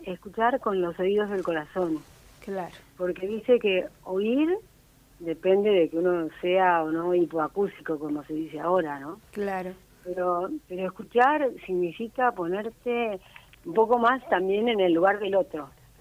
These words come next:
Speaker 1: Cosa que, em, quizás en familia uno trata de aplicarlo, de practicarlo, con los amigos también uno intenta,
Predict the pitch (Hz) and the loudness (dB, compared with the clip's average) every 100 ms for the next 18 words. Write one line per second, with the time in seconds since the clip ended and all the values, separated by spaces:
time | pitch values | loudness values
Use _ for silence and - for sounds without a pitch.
0 | - - - 202 202 240 220 196 185 185 | -20 -20 -16 -8 -2 0 2 4 2 0
1 | - 175 170 165 160 151 - - - - | -4 -2 0 2 0 -4 -12 -20 -20 -6
2 | 214 214 233 208 185 180 226 226 185 175 | 0 2 0 0 0 0 0 2 2 4
3 | 170 220 - _ _ _ _ _ - 175 | 2 0 -10 _ _ _ _ _ -6 0
4 | 185 185 180 190 180 165 160 151 147 139 | 2 4 2 2 0 0 0 0 -2 -6
5 | - 185 185 180 170 156 151 143 135 139 | -2 2 2 0 -6 -6 -8 -10 -12 -8
6 | 190 190 175 170 165 170 - - _ - | -2 0 2 2 0 -2 -8 -20 _ -4
7 | 160 160 156 156 190 220 196 180 170 - | 0 0 -2 0 4 6 6 4 2 -6
8 | 147 160 185 175 160 156 151 151 175 160 | -4 2 4 4 0 -4 -6 -4 0 0
9 | 156 165 | 0 -2